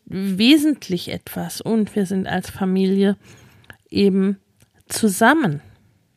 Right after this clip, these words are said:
Und so wird es, wie gesagt, auch für Menschen gelten, die nun sagen, „Ja, von diesem Teil, da will ich mehr davon. Und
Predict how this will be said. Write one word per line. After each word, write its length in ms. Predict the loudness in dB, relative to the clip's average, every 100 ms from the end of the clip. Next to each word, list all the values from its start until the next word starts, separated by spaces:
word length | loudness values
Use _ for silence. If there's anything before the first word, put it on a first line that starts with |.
| _ _ _ _ _ _ -20 -18 -18 -20
Und 180 | -6 0
so 180 | 2 4
wird 240 | 4 4
es, 220 | 2 -6 -4
wie 80 |
gesagt, 380 | -2 0 -2 -2
auch 80 | -4
für 160 | -2 -2
Menschen 540 | 0 0 -2 -4 -4
gelten, 480 | 0 2 2 0 -4
die 100 | -2
nun 180 | 0 0
sagen, 340 | 4 4 4
„Ja, 160 | 2 2
von 200 | 2 0
diesem 340 | 0 0 -2
Teil, 400 | -2 2 4 4
da 200 | 4 4
will 140 | 4 0
ich 140 | 0
mehr 200 | 4 4
davon. 500 | 6 2 2 2 2 -2 -14 -18 -18 -2
Und 240 | 2 2